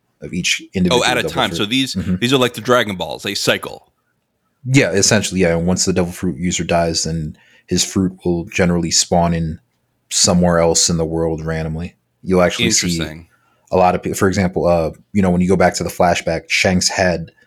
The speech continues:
Speaker 1: the devil fruit that Luffy ended up eating in a kind of box and stuff. Without going into too much detail in it, you know, he was looking for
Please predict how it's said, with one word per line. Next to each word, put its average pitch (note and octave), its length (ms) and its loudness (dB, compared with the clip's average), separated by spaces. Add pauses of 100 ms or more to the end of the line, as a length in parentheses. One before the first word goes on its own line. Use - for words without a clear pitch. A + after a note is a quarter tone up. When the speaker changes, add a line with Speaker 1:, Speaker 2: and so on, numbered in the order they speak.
(300)
Speaker 1:
the F2 120 -2
devil E2+ 200 2
fruit E2+ 180 -4
that E2+ 160 -2
Luffy F2 320 -4
ended E2+ 220 -2
up E2+ 100 -2 (100)
eating F2 460 -4 (580)
in F#2 140 2
a E2 60 2
kind E2+ 220 0
of D#2+ 160 -2
box D#2+ 360 2
and D#2 120 -4
stuff. - 440 -4 (440)
Without F#2 240 0
going F#2 180 4
into F2 220 0
too - 120 0
much F2+ 220 0
detail E2+ 600 -2 (100)
in F2 160 -4
it, D#2+ 220 -6 (580)
you G#2+ 80 2
know, F2 140 4
he A#2 140 2
was F#2+ 180 2
looking E2 500 -2 (220)
for F2 800 2